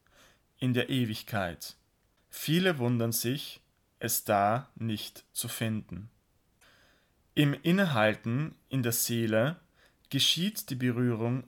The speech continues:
mit Ewigkeit. Und das ist die Schwierigkeit für die meisten. Dass mit diesem Anhalten und diesem Moment, wo man die Oberfläche verlässt, sehr viel hochkommt.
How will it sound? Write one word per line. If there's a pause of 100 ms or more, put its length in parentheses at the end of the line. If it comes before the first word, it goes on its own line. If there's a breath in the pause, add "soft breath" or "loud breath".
mit
Ewigkeit. (460)
Und
das
ist
die
Schwierigkeit
für
die
meisten. (560)
Dass
mit
diesem
Anhalten
und
diesem
Moment, (500 soft breath)
wo
man (140)
die
Oberfläche
verlässt, (540 soft breath)
sehr
viel (160)
hochkommt.